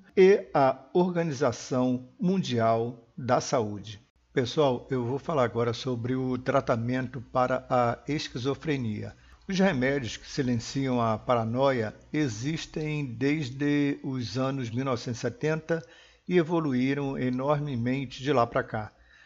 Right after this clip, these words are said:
Os psicóticos do passado causavam muitos efeitos colaterais. Como mexem com a dopamina, esses fármacos estão relacionados a manifestações típicas do Parkinson, como tremor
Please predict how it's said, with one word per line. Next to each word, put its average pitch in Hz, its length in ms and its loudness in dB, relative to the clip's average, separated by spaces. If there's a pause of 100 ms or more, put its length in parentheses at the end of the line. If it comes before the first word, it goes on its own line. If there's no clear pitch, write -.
(260)
Os 143 220 2
psicóticos 131 920 -2
do 117 80 -4
passado 117 560 0
causavam 131 1120 0
muitos 151 520 -2
efeitos 139 600 -2
colaterais. 127 840 0 (420)
Como 175 240 0
mexem 131 520 2
com 123 200 -4
a 123 200 2
dopamina, 120 840 -2
esses - 320 -6
fármacos 131 880 -2 (100)
estão 147 280 -4
relacionados 127 880 0
a 127 100 4
manifestações 139 1200 -4 (400)
típicas 160 560 -2
do 151 120 -10
Parkinson, 123 680 2
como 113 300 -2
tremor 135 540 -2